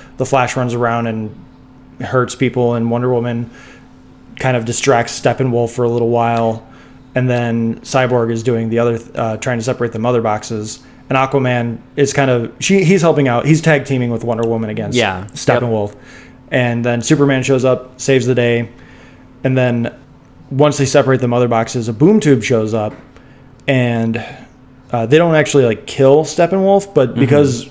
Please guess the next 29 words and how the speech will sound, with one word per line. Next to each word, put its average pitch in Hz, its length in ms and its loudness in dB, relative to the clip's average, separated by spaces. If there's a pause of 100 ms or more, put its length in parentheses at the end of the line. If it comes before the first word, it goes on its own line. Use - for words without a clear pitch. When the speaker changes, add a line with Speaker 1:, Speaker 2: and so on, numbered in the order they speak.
(160)
Speaker 1:
they've 127 320 2
separated 131 420 4
the 123 80 -2
mother 123 200 2
boxes 120 420 0
and 113 100 -6
Superman's 120 540 -4
there, 113 340 -2 (320)
Steppenwolf 156 500 2
apparently 135 460 2
has 117 160 0
now 123 160 2
become 113 300 -2
scared 131 580 0 (200)
or 113 140 0
fearful 156 640 2
of 160 640 2
at 131 120 4
least 131 360 0
Superman. 123 640 0 (440)
And 131 360 2
the 127 60 4
Speaker 2:
Yeah. 104 140 2
Speaker 1:
parademons 151 600 4
are, 113 480 2 (760)
uh, 117 360 -2
attracted 131 720 0
to 117 380 -2
fear. 120 480 -2